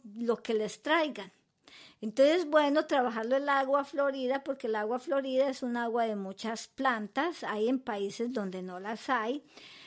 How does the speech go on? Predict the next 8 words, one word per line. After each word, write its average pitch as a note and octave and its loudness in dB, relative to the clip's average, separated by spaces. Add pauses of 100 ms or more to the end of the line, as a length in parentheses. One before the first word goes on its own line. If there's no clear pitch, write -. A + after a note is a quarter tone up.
(140)
eh, G#3 2
pues G3+ -2
pueden A3+ 2
usar, G#3+ 0 (460)
eh, G3+ 2
el G3 0
agua G#3 0
de G3 -2